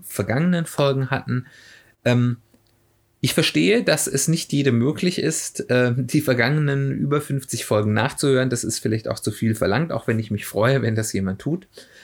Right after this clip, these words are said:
äh, weil dann scheint's ja wertvoll genug zu sein. Aber ich gebe mal einen Tipp, wenn man nur so ein bisschen nachhören will.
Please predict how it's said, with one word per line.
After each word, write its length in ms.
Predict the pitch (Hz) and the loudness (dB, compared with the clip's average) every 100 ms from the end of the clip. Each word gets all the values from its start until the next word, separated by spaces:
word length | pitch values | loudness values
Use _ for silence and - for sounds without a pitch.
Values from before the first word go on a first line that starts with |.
| 104 | -12
äh, 320 | - 107 110 107 | 0 4 4 4
weil 140 | 104 | 2
dann 180 | 107 110 | 2 0
scheint's 360 | - 110 113 | 0 0 2
ja 140 | 107 101 | 0 2
wertvoll 400 | 110 113 - 98 | 0 0 0 0
genug 360 | 101 123 - | 0 0 -4
zu 100 | - | -6
sein. 400 | 147 147 139 143 - - - - | -2 -2 -2 -2 -6 -18 -20 -12
Aber 360 | - 123 143 135 | -4 0 2 2
ich 180 | 120 - | 0 0
gebe 240 | 123 127 | 2 2
mal 200 | 117 104 | 2 2
einen 120 | 104 | 2
Tipp, 200 | - 175 - | 0 -4 0
wenn 140 | 135 | 0
man 160 | 123 117 | 2 2
nur 100 | 113 | 4
so 100 | 110 | 2
ein 100 | 107 | 2
bisschen 420 | 175 185 - 170 | 2 0 0 2
nachhören 560 | 147 135 - 131 123 120 | 2 0 0 0 2 2
will. 220 | 120 | 0